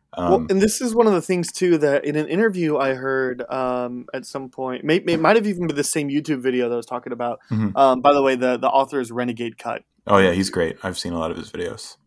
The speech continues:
Speaker 2: His Last Temptation one is great. You should
Speaker 1: Yeah.
Speaker 2: check it out. Um, and I think in a lot of ways he's talking about the same things we're talking about.
Speaker 1: Mm-hmm.
Speaker 2: Um, uh, and so, but he, uh, it, it's one of the videos that I watched says something about, um, like, a, a contradiction in the Bible. And it's like, I,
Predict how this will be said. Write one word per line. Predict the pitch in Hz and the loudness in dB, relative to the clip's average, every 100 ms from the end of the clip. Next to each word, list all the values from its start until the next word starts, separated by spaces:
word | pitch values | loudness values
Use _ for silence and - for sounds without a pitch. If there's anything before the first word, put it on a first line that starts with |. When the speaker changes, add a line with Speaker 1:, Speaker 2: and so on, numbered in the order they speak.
| _ _ - | _ _ 2
Speaker 2:
His | 165 | 6
Last | 170 160 | 6 4
Temptation | 180 156 135 143 135 - | 0 0 0 -4 -10 -8
one | 135 | -8
is | 120 | -6
great. | - 123 - | -6 -6 -6
You | 135 | -10
should | 135 | -4
Speaker 1:
Yeah. | - | -2
Speaker 2:
check | 127 | -2
it | 120 | -6
out. | 110 _ - - - - | -12 _ -20 -20 -18 0
Um, | 139 127 120 113 - | 4 4 2 -6 -4
and | 147 | 0
I | 151 | 0
think | 139 185 | 2 2
in | 160 | 6
a | 151 | 8
lot | 143 | 8
of | 135 | 8
ways | 131 127 117 | 4 0 -2
he's | 120 - _ | -8 -10 _
talking | 135 135 | -8 -2
about | 131 | -2
the | 131 | -2
same | 139 131 | -4 -4
things | 127 127 | -6 -4
we're | 135 | -4
talking | 120 113 127 | -4 -8 -8
about. | 117 117 113 | -6 -6 -2
Speaker 1:
Mm-hmm. | 107 127 | 0 0
Speaker 2:
Um, | 120 120 165 - _ _ - 131 | -4 -10 -14 -20 _ _ -14 -10
uh, | 127 120 113 | -8 -8 -12
and | 127 117 | -12 -10
so, | - 120 117 113 _ _ - | -8 -8 -8 -12 _ _ 2
but | 156 | 2
he, | 165 | 4
uh, | 156 | 2
it, | 143 135 165 | 2 0 0
it's | 156 - - - | 0 -4 -6 -6
one | 160 160 220 | -10 4 6
of | 226 | 6
the | 175 | 4
videos | 151 139 135 123 | 2 4 2 2
that | 127 | 0
I | 123 | 2
watched | 123 120 120 - | 2 -2 -4 -12
says | - - 127 120 113 - | -10 -2 0 0 -4 -10
something | - 131 123 127 | -8 -8 -6 -6
about, | 117 117 113 117 | -4 -6 -6 -8
um, | 123 120 117 113 110 - _ | -8 -8 -8 -12 -16 -20 _
like, | 131 123 117 | 0 0 0
a, | 120 107 | -2 -2
a | |
contradiction | 123 160 135 131 143 - | 0 0 0 0 0 0
in | 127 | -2
the | 120 | 0
Bible. | 123 131 | 0 0
And | |
it's | 131 | -6
like, | 165 | -6
I, | 139 | -4